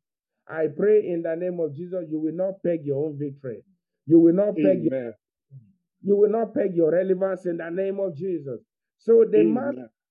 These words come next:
Speaker 1: told him, "Smite, smite it on the ground," and he did,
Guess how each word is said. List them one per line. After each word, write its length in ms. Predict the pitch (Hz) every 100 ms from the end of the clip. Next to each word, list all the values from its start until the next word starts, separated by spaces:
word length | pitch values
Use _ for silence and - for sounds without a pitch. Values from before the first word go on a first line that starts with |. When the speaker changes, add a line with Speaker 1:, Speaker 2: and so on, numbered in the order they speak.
| _
Speaker 1:
told 240 | 226 240 220
him, 240 | 214 208 _ -
"Smite, 320 | 277 285 262 220
smite 340 | 240 277 285
it 120 | 262 233
on 140 | 226
the 80 | 214
ground," 320 | 214 233 190
and 140 | 185 190
he 60 |
did, 280 | 185 196 165